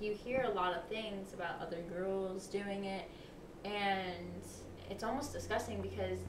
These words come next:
they're just do-, like, they're circulating friend groups. So after a while,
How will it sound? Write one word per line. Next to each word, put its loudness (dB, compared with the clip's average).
they're 4
just 2
do-, -2
like, 2
they're 2
circulating 4
friend 2
groups. 0
So 10
after 8
a 8
while, 8